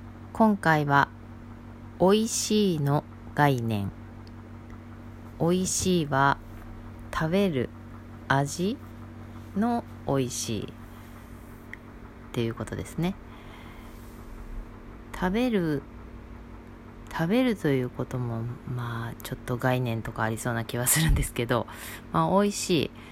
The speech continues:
何が美味しいと感じるかっていうのは、これはもう人それぞれですよね。えー、好物とか、食べれないものとか、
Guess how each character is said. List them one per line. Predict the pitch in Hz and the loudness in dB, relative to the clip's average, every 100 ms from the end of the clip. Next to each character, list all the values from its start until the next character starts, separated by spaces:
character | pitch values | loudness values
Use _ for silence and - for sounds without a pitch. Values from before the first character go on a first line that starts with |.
| - - - - | -14 -14 -10 0
何 | 226 277 | 4 4
が | 262 156 | 4 4
美 | 151 | 4
味 | |
し | - | 0
い | 147 | -4
と | |
感 | - 143 127 | -2 -2 0
じ | 123 | 0
る | |
か | 123 123 | 0 -4
っ | |
て | - - | -4 -4
い | |
う | 117 | -2
の | 123 | 4
は、 | 156 160 | 4 4
こ | - 165 | 2 2
れ | |
は | 160 | 4
も | 160 151 | 2 2
う | 143 | 0
人 | - 160 | -2 -2
そ | - 160 | 2 2
れ | 143 | 2
ぞ | 123 | 2
れ | |
で | 110 | 0
す | 107 - | -2 -6
よ | 107 | -4
ね。 | 107 110 - - - - - | -4 -6 -8 -14 -16 -14 -8
え | - - - - - | -6 -6 -8 -10 -10
ー、 | - | 4
好 | 226 196 | 8 8
物 | 135 - - | 6 -2 -6
と | 110 | -8
か、 | - - - - - - - | -6 -6 -8 -16 -16 -12 -4
食 | - | 2
べ | 151 156 | 4 6
れ | 151 | 6
な | 135 | 4
い | 123 | 2
も | 117 | 0
の | 113 | -2
と | 104 - | -4 -6
か、 | - | -6